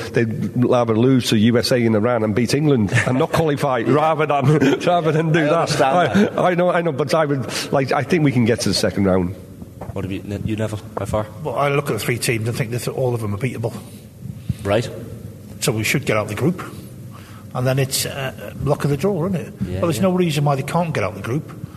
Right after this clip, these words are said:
Speaker 4: because England aren't having a great time, which might suit them.
Speaker 3: Mm.
Speaker 4: America, uh, U S A are,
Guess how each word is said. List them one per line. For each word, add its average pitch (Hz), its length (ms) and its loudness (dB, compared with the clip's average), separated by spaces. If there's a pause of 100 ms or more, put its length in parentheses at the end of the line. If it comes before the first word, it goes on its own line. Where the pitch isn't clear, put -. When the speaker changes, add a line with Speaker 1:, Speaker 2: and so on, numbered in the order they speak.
(280)
Speaker 4:
because 131 240 -2
England 156 280 0
aren't 107 160 0
having 104 160 -2
a 104 40 0
great 104 260 -2
time, 123 340 0
which 117 220 -4
might 131 180 -2
suit 123 280 -4
them. 127 300 -2 (300)
Speaker 3:
Mm. 123 260 0 (480)
Speaker 4:
America, 147 480 0 (200)
uh, 131 120 -6
U 131 220 -6
S - 120 -2
A 113 140 -4
are, - 160 -6